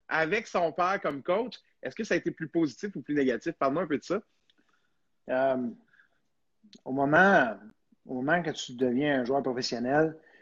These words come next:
Speaker 2: le job de l'entraîneur, c'est quand il y a des prospects, c'est d'essayer de les développer le plus possible pour la Ligue nationale. C'est ça son mandat numéro
Speaker 1: Mhm.
Speaker 2: un. Évidemment, s'il arrive à gagner à travers ça,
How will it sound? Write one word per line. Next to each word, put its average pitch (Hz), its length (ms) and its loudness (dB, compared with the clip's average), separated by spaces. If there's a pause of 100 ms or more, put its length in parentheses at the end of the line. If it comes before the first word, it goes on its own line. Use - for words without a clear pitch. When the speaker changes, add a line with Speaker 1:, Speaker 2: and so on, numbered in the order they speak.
(420)
Speaker 2:
le 113 220 -4
job 151 200 6
de 147 80 8
l'entraîneur, 131 760 4
c'est 123 460 -2
quand 127 80 -8
il 131 60 -4
y 131 40 -2
a 123 40 -4
des 123 100 2
prospects, 135 680 -4
c'est - 280 -8
d'essayer 113 320 -2
de 135 60 2
les 127 80 6
développer 123 420 6
le 127 120 4
plus - 220 -4
possible 143 480 0 (880)
pour 156 200 8
la 131 100 8
Ligue 127 100 2
nationale. 113 440 -8
C'est 117 80 -12
ça 139 120 -4
son 131 160 -2
mandat 135 320 6
numéro 139 400 8
Speaker 1:
Mhm. 147 60 6
Speaker 2:
un. - 40 6
Évidemment, 139 520 2
s'il - 220 -2
arrive 143 180 2
à 143 80 4
gagner 135 340 0
à 139 60 -2
travers 127 320 -4
ça, 147 300 -2